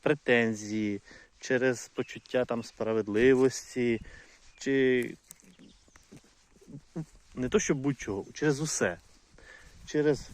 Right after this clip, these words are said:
все людей у взаємодію, в д-, в потоки енергії затягують, верніше, людей затягують ці потоки енергії для взаємодії, для набуття досвіду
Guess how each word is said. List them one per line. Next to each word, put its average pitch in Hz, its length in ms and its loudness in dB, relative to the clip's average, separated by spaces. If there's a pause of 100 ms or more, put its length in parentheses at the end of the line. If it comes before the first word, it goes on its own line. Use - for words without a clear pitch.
все 160 480 2 (1400)
людей 143 460 6 (240)
у 139 60 -2
взаємодію, 127 840 2 (240)
в 120 180 -14
д-, 123 160 -16 (140)
в 120 120 -12
потоки 143 500 2
енергії 131 600 4
затягують, 117 840 4 (1500)
верніше, 120 280 -6
людей 120 340 2
затягують 127 580 2
ці 131 100 -8
потоки 127 440 -2
енергії 127 520 2 (380)
для 120 120 4
взаємодії, 120 800 2
для 120 160 2
набуття 117 440 0
досвіду 120 640 0